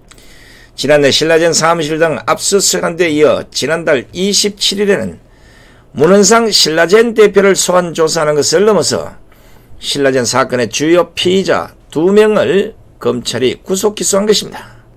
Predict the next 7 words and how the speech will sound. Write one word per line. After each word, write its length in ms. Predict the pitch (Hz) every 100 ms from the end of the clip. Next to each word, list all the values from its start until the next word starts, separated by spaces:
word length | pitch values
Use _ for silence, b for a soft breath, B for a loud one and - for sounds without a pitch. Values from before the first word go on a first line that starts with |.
| - b b b b b b b -
이로써 320 | 175 214 226
신라젠 400 | 185 202 196 208
사건에 420 | 175 180 190 196
대한 260 | 185 185 151
검찰의 580 | 151 190 190 202 196 -
전방위적 680 | - 190 196 208 214 226 208
수사가 600 | 190 190 180 104 101